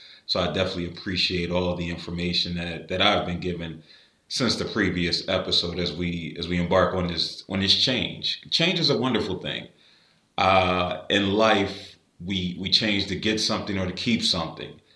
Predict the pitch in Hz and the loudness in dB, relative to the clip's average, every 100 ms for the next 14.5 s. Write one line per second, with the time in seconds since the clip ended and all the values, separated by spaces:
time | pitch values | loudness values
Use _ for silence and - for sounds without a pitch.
0 | _ _ _ - 95 - 95 92 90 90 | _ _ _ -2 0 2 0 -2 -2 0
1 | 87 87 87 85 80 82 82 78 90 87 | 0 0 -2 -4 -8 -8 -8 -4 -2 0
2 | 87 78 - - - 104 92 87 95 - | -2 -4 -10 -12 0 2 2 0 -4 -2
3 | 90 87 82 - 92 87 - 76 73 - | 0 0 0 -2 0 0 0 -4 -6 -14
4 | _ _ - 90 90 87 101 95 98 101 | _ _ -4 0 0 2 0 0 0 -2
5 | 90 90 85 82 82 73 104 117 90 90 | -2 -2 0 0 -4 -4 0 2 4 2
6 | 78 87 87 90 87 90 85 87 87 123 | -2 -4 -4 -4 -2 -4 -4 -4 0 2
7 | 117 82 87 87 - _ _ _ _ _ | 2 0 -4 -4 -10 _ _ _ _ _
8 | 104 107 107 - - 110 98 87 92 87 | 0 4 4 2 2 4 4 2 2 0
9 | 92 104 - 80 98 101 82 76 - - | 0 0 -2 -2 0 0 -2 -6 -14 -20
10 | - _ - - - - 135 120 107 95 | -20 _ -8 -6 0 2 4 4 4 2
11 | 90 90 90 87 - 87 85 76 73 78 | 2 2 2 0 -2 -2 -2 -4 -6 2
12 | - 85 82 80 82 80 80 82 85 78 | 2 2 -6 -4 -4 -4 -6 -6 -6 -6
13 | 85 87 87 - - 85 76 82 73 78 | -4 -4 -4 -8 -6 -8 -8 -8 -6 -6
14 | 78 78 82 76 | -8 -8 -6 -6